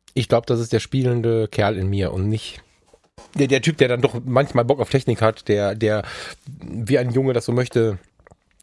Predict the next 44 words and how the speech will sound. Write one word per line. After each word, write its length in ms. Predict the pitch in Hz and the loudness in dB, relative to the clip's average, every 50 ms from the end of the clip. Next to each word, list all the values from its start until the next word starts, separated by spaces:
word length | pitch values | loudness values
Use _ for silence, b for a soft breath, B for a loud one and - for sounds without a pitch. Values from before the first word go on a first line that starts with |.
| - - - - | -20 -16 -2 2
mal 160 | 131 139 135 | 2 2 2
fliegen 400 | - - 135 165 151 147 139 135 | 0 0 0 2 2 2 0 2
möchte, 300 | 131 123 113 - - 107 | 0 -2 -2 -2 -4 -2
sowas 300 | 104 104 92 80 - - | 0 0 -2 -2 -2 -6
irgendwie, 300 | 92 92 87 82 - 90 | -6 -6 -6 -4 -4 -4
eine 120 | 92 104 | -2 -2
neue 240 | 107 107 107 107 104 | -2 0 0 0 0
Dimension, 580 | 107 101 101 101 98 98 104 107 107 107 107 104 | -2 -2 -2 -2 -2 -2 -2 -2 -2 -2 -2 -2
neue, 280 | 95 98 98 95 87 101 | -2 -2 -2 -4 -4 -2
neue 180 | 101 98 104 | -2 -2 -2
Sichtweisen, 480 | 101 104 101 - - 92 90 95 101 104 | -2 -4 -6 -2 -2 -2 -2 0 -2 -2
neue 160 | 104 101 90 | -2 -2 0
Perspektiven, 540 | - 101 98 - - 98 - - 139 123 120 | -2 -2 -2 -2 -6 -4 -2 -2 0 0 0
alles 220 | - 113 107 - - | 0 0 -2 -2 0
cool. 200 | - 156 170 165 B B B B B B B B B B B B B B | 0 2 2 0 B B B B B B B B B B B B B B
Ich 140 | - 139 - | 0 2 4
glaube, 240 | 143 135 139 139 143 | 4 4 4 4 2
dass 120 | 131 117 | 0 0
das 160 | - 120 - - | -4 -6 -2 0
für 80 | 120 | 0
mich 160 | 120 117 - | 0 0 0
erstmal 340 | - 113 110 - - 110 101 | -2 -2 -2 0 0 -2 0
kein 160 | - - 104 | 0 -2 -2
fotografisches 720 | 98 - - 107 107 98 - - 110 123 - - 131 - | -2 -4 -4 -4 -4 -4 -2 -4 -4 -4 -6 -8 -8 -8
Ziel 260 | - - 143 131 120 120 | -8 -4 -4 -2 0 0
wäre 240 | 123 127 117 117 | 0 0 0 -2
und, 320 | 113 - 104 101 104 104 - | -2 -2 -2 -4 -4 -4 -6
ähm, 380 | - 104 104 101 98 95 90 90 | -6 -4 -4 -4 -4 -6 -6 -6
wenn 260 | 110 104 98 113 120 | -6 0 0 0 0
ich 120 | 120 - | 0 -2
mich 180 | 117 117 - - | -2 -2 -2 -2
an 80 | 104 110 | -4 0
solchen 240 | 110 135 120 - 117 | 0 0 0 -2 -2
Orten 320 | - 120 135 143 135 113 | 0 0 0 0 -2 -2
bewege, 440 | 104 101 92 95 95 92 95 92 - | -2 -2 -2 -2 -2 -2 -2 -2 -2
also 200 | - 104 98 107 | -4 -4 -4 -2
der 120 | 98 101 | -2 -2
Gespensterwald 640 | 98 95 - - 123 120 - 127 113 110 113 113 - | -4 -2 -2 -2 -4 0 -2 -2 0 0 0 0 -2
und 80 | 117 110 | -2 -4
die 80 | 113 | -2
gesamte 340 | 107 113 110 135 139 - 135 | -2 0 0 0 0 -2 -6
Gegend 580 | 110 104 120 139 143 135 117 95 - - - - _ _ _ _ | -2 0 0 2 2 0 -2 -4 -6 -12 -14 -16 _ _ _ _
da 180 | - - 101 - | -4 -2 -2 -2
oben 340 | 107 104 98 95 92 90 | -2 -4 -4 -4 -4 -6